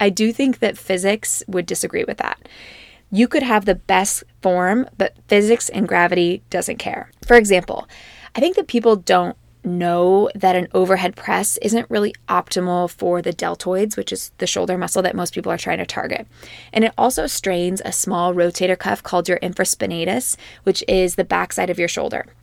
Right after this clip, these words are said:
So if you are <laughs> kind of feeling tender or painful in the backside of your shoulder, this could be why. It could be because you're doing too many overhead presses. But they also don't know that overhead presses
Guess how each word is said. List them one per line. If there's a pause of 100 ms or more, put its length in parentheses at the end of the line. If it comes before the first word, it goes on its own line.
(140)
So (320)
if
you
are
<laughs>
kind
of
feeling
tender
or
painful
in
the
backside
of
your
shoulder,
this
could
be
why.
It
could
be
because
you're
doing
too
many
overhead
presses. (440)
But (420)
they
also
don't
know
that
overhead
presses